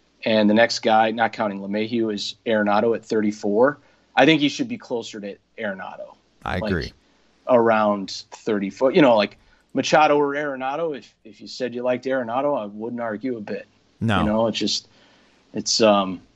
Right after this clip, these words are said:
Speaker 1: it's kinda one of those things. So I'm probably more likely to wait till the next group, even though, you know, that high in the draft, you do kinda have to get your guy. 'Cause when you're in a certain slot, it's like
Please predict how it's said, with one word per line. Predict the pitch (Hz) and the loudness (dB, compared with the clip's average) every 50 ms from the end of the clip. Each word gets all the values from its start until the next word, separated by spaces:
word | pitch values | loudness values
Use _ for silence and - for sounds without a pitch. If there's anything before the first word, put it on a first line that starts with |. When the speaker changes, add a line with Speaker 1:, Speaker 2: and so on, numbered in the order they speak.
| _ _ _ _ | _ _ _ _
Speaker 1:
it's | _ - | _ -2
kinda | - - 143 135 135 | 2 4 6 6 6
one | 135 131 123 | 4 2 0
of | 113 | 0
those | 123 131 131 123 - | -2 -2 -2 -2 -6
things. | - 135 123 117 110 | -10 -10 -10 -10 -12
So | - - 131 123 120 - - _ _ _ _ _ _ - | -12 -8 -6 -6 -6 -8 -10 _ _ _ _ _ _ -10
I'm | 131 123 | -10 -10
probably | 127 - - - 143 139 139 135 131 120 127 117 | -10 -10 2 4 6 6 6 4 2 -2 -4 -6
more | 113 117 117 113 113 | -6 -6 -8 -8 -6
likely | 110 113 113 110 107 - 113 | -4 -4 -4 -4 -4 -6 -8
to | 104 104 101 | -6 -6 -8
wait | 98 101 110 113 113 110 - | -8 -4 -4 -4 -4 -6 -10
till | _ - 120 104 | _ -6 -6 -6
the | 101 98 | -4 -2
next | 101 117 117 - - - | -2 -2 -2 -2 -6 -12
group, | - 110 95 107 123 123 110 104 98 - - - _ _ _ _ _ _ _ _ | -12 -10 -4 -2 -2 0 -2 -2 -6 -8 -12 -20 _ _ _ _ _ _ _ _
even | 185 170 165 143 147 139 | 0 2 4 4 4 4
though, | 139 143 139 135 131 127 120 117 110 _ _ _ | 6 6 6 6 4 4 0 -4 -10 _ _ _
you | 123 | -14
know, | 120 110 107 | -12 -12 -6
that | 104 143 147 143 | -2 -2 0 0
high | 135 151 139 | 0 0 -2
in | 131 117 107 | -2 -4 -8
the | 98 | -12
draft, | - - 104 117 120 123 117 117 - - | -14 -12 -8 -6 -4 -4 -6 -8 -10 -16
you | 107 | -16
do | 104 117 127 127 | -8 -6 -6 -6
kinda | 123 - 120 107 104 101 | -4 -6 -6 -6 -6 -4
have | 110 107 104 - | -6 -6 -6 -8
to | - 107 101 98 98 - _ _ _ _ _ - _ _ _ _ 117 | -10 -10 -10 -10 -12 -16 _ _ _ _ _ -20 _ _ _ _ 0
get | 117 139 139 | 2 4 4
your | - 107 101 | 4 0 -4
guy. | 92 104 120 117 117 117 113 | 2 4 6 6 6 4 2
'Cause | - - 185 | -2 -2 -2
when | 202 180 | 0 0
you're | 180 185 185 | 2 0 0
in | 180 160 | 0 -2
a | 127 | -4
certain | - - 156 135 - 113 104 | -6 -8 -8 -8 -8 -10 -16
slot, | - - - 110 120 120 110 104 98 95 - _ | -18 -16 -10 -4 -2 0 0 -2 -4 -8 -12 _
it's | 107 104 - - | -14 -14 -14 -14
like | 101 92 92 - | -14 -14 -14 -16